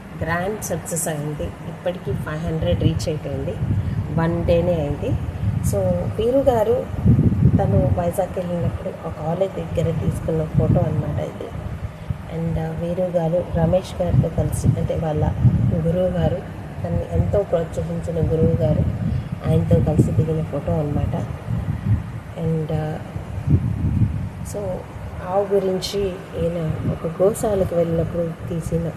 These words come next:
వేసిన పెయింటింగ్ అన్నమాట, ఒక కాంపిటీషన్స్‌లో. ఈ, దీని మీద ప్రైజ్ కూడా వచ్చిందని చెప్పారు.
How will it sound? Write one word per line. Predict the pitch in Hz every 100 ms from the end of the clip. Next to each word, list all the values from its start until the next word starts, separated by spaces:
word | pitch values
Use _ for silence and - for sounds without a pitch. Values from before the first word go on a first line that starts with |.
| - - - - 160
వేసిన | 170 - 185
పెయింటింగ్ | 165 170 185 190 175
అన్నమాట, | 156 143 147 -
ఒక | - 165 156
కాంపిటీషన్స్‌లో. | 165 165 160 170 - 143 143 - - - - -
ఈ, | 220 196
దీని | 190 190
మీద | 190 226 220
ప్రైజ్ | 185 170 190 -
కూడా | 202
వచ్చిందని | 180 - 165 156 151
చెప్పారు. | 160 - 151 143